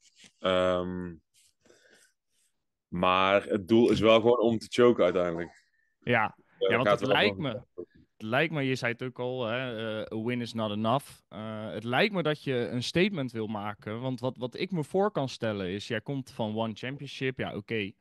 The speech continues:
Speaker 2: toen je er wegging was je geen kampioen meer, maar je wordt binnengehaald, je hebt daar twee belts heb je gehad en je komt bij de U F C binnen en je moet op een Apex card vechten. Vind je dat niet een beetje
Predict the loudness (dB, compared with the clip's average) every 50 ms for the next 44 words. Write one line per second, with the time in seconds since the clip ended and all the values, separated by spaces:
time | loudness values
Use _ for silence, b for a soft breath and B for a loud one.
0 | _ _ _ _ _ _ -4 0 2 2 2 2 2 0 -2 -2 -6 -8 -4 -4
1 | -4 -4 -4 -6 -6 -4 -6 -4 -2 -2 -2 -4 -4 -6 -4 -4 -4 -2 -2 -2
2 | -2 -2 -2 -4 b b b b b b b b b b b b -2 0 2 4
3 | 4 4 2 0 -2 -8 _ -16 -8 -4 -2 0 0 0 0 0 0 0 0 -2
4 | -4 -2 -2 -2 0 0 -2 -2 -6 -4 -2 0 -2 -2 -2 -4 -2 0 0 0
5 | 2 2 2 2 0 -2 -6 -6 -6 -6 -6 -2 0 0 0 0 -2 -4 -12 -18
6 | -10 -6 -4 -4 -2 -2 -2 -2 0 0 2 2 2 2 2 2 0 -2 -6 -6
7 | -4 -2 -2 -2 0 0 -2 -2 -2 -2 -2 -2 -2 -4 -4 -6 -4 -2 -4 -4
8 | -2 0 2 2 2 2 0 -2 -2 -2 -4 -4 -2 -2 -2 -6 -8 -8 -8 -8
9 | -8 -10 -12 -12 -12 -10 -6 -4 -4 -2 -2 -4 -6 -6 -8 -10 -8 -8 -10 -10
10 | -10 0 4 6 6 6 6 4 2 0 0 0 0 -4